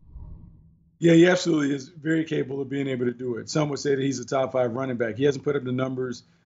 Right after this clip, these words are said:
this year, but you know he is due for a breakout game at some point.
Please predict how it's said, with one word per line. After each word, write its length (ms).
this 220
year, 200
but 220
you 80
know 220
he 200
is 100
due 220
for 200
a 20
breakout 540
game 320
at 140
some 240
point. 320